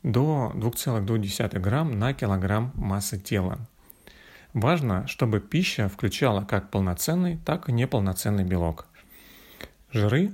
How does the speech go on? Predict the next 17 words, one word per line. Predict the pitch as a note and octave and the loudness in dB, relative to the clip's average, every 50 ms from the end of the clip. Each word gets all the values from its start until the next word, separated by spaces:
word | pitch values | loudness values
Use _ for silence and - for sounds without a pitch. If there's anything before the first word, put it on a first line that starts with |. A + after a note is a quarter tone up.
| - - | -4 -4
восполняют | - C#3+ A#2 B2 - - - G#2 G2+ G2+ G#2 A#2 C#3 D3+ D#3 D3+ - - | -2 0 0 0 0 0 0 0 0 0 0 0 0 0 -2 -4 -4 -4
энергию, | - A#2+ A#2 A#2 A2 G#2+ G#2+ F#2+ G2+ - - A2 - - | -2 0 2 2 2 2 0 -2 -4 -6 -8 -8 -10 -6
дают | - B2 A2 A2 B2+ B2 - | -2 0 2 2 0 0 -2
силу. | - - - C3 A#2 G#2+ G2 F2+ F2+ G#2+ - - - - - - - - - - - - - | -2 -2 0 0 2 2 2 0 -2 -4 -8 -14 -20 -20 -20 -20 -20 -20 -20 -20 -14 -6 -2
Потребность | G2+ G2 - - D#3 E3+ C3+ B2+ A2 G2+ | -2 0 0 2 2 2 2 2 0 0
в | F2+ | 2
жирах | G2+ G#2+ C3+ F#3 G#3+ F#3+ - - - | 0 0 0 0 -2 -2 -6 -8 -12
составляет | - - - F#2+ - - G#2+ G#2+ G#2 A#2+ D#3+ F3 D#3+ C#3 - - - - - _ _ _ _ - - | -8 -4 -4 -4 -2 -2 -2 0 0 0 0 0 0 -2 -4 -8 -16 -18 -20 _ _ _ _ -8 -4
от | - A2+ A2+ - | -4 -4 -2 0
ноля | A#2+ A2 G#2 G#2 F#2+ | 0 2 2 2 2
восьми | F#2+ G2 G2 - F#3+ F#3+ F#3 - | 2 0 0 0 0 2 2 0
до | A#2+ G#2 D#3 E3+ | 0 2 0 2
полутора | E3+ - A2+ G#2+ B2+ C#3 C3 - G#2 G2 | 2 2 0 2 2 0 0 0 0 2
грамм | F2+ F#2+ G2+ A2 D3+ F#3 F#3+ F#3+ - - - - - | 2 2 2 4 4 2 2 0 -2 -6 -14 -10 -2
на | - A#2 A2 B2 D#3 | 0 2 4 4 2
килограмм | E3 - D3+ A#2 G#2 F#2+ G2 G2 G#2+ G#2 F#2+ | 2 0 0 0 2 2 2 2 2 2 2
веса. | F2 F2 E2+ E2 - - - - - | 2 2 0 0 -2 -2 -4 -6 -6